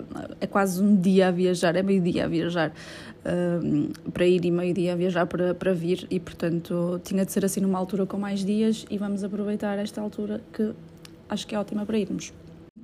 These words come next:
Fazer como o ano passado, pelo menos até maio, junho, porque é uma altura boa fazer uma viagem por mês. Porque depois em julho e agosto começa a subir muitos preços, obviamente por causa do verão, e depois também eventualmente haverei de ter, eh, férias em agosto e portanto duas semanas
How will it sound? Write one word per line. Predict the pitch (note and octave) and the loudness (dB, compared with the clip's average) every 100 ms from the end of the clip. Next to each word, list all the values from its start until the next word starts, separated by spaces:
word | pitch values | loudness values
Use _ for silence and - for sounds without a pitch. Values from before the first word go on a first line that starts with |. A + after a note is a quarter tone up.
| A#3 A3 | -6 -6
Fazer | A3 A3 G#3+ G#3+ | -2 -2 0 -2
como | G#3+ G#3 | 0 -2
o | G#3 | 0
ano | G#3 | -2
passado, | G3+ G#3 G3 G3 | -2 0 -2 -2
pelo | G3 | -2
menos | G3 G3 | 2 2
até | F#3+ F#3+ | 0 2
maio, | F#3+ F#3+ F#3+ F#3 | 2 2 4 2
junho, | F#3 F3+ F3+ F3+ F3+ - - | 0 -2 -2 -2 -4 -8 -8
porque | F#3+ E3+ | -8 -2
é | F#3+ | -2
uma | F3+ | 0
altura | F3 F#3 F3+ F3+ | -2 -2 0 0
boa | F3 F3 F3 E3+ - - - | 0 0 0 -4 -14 -18 -18
fazer | - F#3+ F#3 | -2 2 4
uma | F#3 F3+ | 4 4
viagem | F#3 F3 F#3 | 2 2 2
por | F3 F#3 | 0 2
mês. | F3+ E3+ F#3 - - - - - | 2 2 0 -6 -14 -20 -20 -12
Porque | - | -12
depois | - G#3+ G#3 | 2 4 4
em | G3+ G#3 G3 G3 G3+ | 4 2 4 6 4
julho | F#3 G#3 | 4 4
e | G3 G3 | 4 4
agosto | F#3+ G3 - | 4 2 0
começa | F#3+ F#3 | 0 0
a | F3+ | -2
subir | F3+ F#3 | 0 2
muitos | F3+ E3+ | 2 -2
preços, | - G3+ G#3 | -4 -4 0
obviamente | F3+ F3 F3+ F#3 | 0 0 0 -2
por | - | -2
causa | F3+ F3+ | 0 0
do | F3 | 2
verão, | G3 A3+ | 2 2
e | G3+ | 2
depois | F#3 F3+ | 0 -2
também | F#3+ F3 F#3 | -2 0 0
eventualmente | F3+ F#3 F#3 F#3 F3+ F#3 F#3 - F#3+ | 0 0 0 0 2 0 0 -2 0
haverei | F#3 F3 F#3 F3+ | 0 2 2 2
de | |
ter, | - F#3 F3 | 0 0 2
eh, | F3 F3 F3 - F3 | 2 0 0 -4 -4
férias | - F3+ F3+ E3+ | 0 2 4 2
em | F3+ F3+ | 0 0
agosto | E3+ F3 F3 | 0 -2 -4
e | |
portanto | E3+ - F3 D#3+ | -10 -6 -4 -4
duas | F3 E3+ | -4 -4
semanas | - F3 F3 E3+ | -4 -4 -2 -4